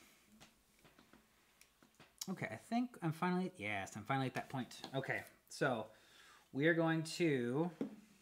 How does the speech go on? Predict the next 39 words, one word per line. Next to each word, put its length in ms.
commit 280
to 100
two 140
varnishes. 580
We're 100
gonna 140
commit 300
to 80
gloss 400
and 400
matte. 320
Um, 560
though 80
now 240
I'm 120
wondering 280
if 100
I 40
should 140
look 120
at 80
pictures 240
of 100
birds 320
to 60
see 180
if 140
a, 100
of 200
a, 260
if 80
the 100
satin 300
varnish 320
is 80
worth 280
it 80
or 80
not. 200